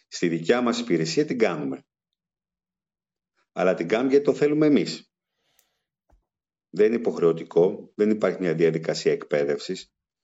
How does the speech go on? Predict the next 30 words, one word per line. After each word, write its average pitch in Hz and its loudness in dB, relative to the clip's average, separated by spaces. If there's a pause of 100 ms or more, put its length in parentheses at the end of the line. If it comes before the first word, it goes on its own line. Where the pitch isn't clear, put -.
Το - 0
κάνουμε 127 2
γιατί 120 2
μαζί 107 2
με 107 2
την 80 -2
Νάνση, 90 -4
όπως - -2
ξέρεις, 127 -2 (440)
έχουμε 113 -2
φτιάξει 107 -2
ένα 90 -2
πλαίσιο 85 0 (320)
τέτοιο, 95 0
ώστε 117 -2
να 107 2
μπορούνε 110 4 (320)
οι 95 -10
συνάδελφοι, 92 -2
με 98 0
υλικό 90 2
εννοώ, 80 0 (680)
που 107 2
πρέπει 107 2
τώρα 110 4
να, 101 2
να 95 0
το 92 2
αναβαθμίσουμε 92 0
λίγο, 117 0